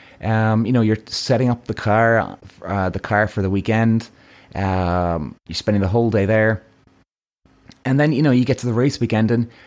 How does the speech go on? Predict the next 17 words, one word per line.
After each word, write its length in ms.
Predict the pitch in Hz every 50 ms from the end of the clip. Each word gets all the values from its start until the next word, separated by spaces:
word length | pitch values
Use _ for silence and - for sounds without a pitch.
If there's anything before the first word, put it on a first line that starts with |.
| _ _
you've 180 | - 160 190 -
gotta 200 | - 123 107 92
be 120 | 95 -
on, 400 | - 104 104 104 107 101 101 - - _ -
you've 140 | 120 147 -
gotta 160 | 208 196 147
be 140 | 120 104 -
on 220 | - 120 185 233 202
it. 220 | - - - - - _ _ _ _ _ _ _ _ _ _ _ _
You 120 | - 139
can't 260 | - - 165 160 156
go 100 | - 165
to 100 | 143 123
bed 200 | 110 147 139 135
late 180 | 127 127 127 113
at 120 | 110 -
night. 340 | 107 127 131 - - - -